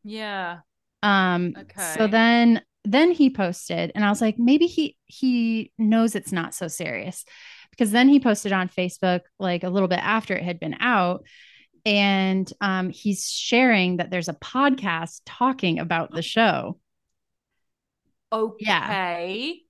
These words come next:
Speaker 2: Yeah.
Speaker 1: can we get on this list?
Speaker 2: And
Speaker 1: Okay.
Speaker 2: so, um, he says in this post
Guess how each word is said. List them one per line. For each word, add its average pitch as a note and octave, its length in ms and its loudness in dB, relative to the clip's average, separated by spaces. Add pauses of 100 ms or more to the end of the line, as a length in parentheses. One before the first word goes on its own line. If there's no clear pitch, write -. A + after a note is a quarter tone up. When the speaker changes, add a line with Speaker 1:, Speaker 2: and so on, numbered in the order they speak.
(180)
Speaker 2:
Yeah. A3+ 360 2
Speaker 1:
can - 60 -6
we F#3+ 80 -10
get F#3+ 280 -12
on F3+ 140 -10
this E3+ 200 -16
list? F#3 320 -12
Speaker 2:
And A3 300 -2
Speaker 1:
Okay. F#3+ 120 -2
Speaker 2:
so, G3+ 680 0
um, F#3 640 -4 (400)
he B3 320 -6
says E3+ 880 -2
in F#3+ 160 -2
this A#3 160 -2
post - 800 -10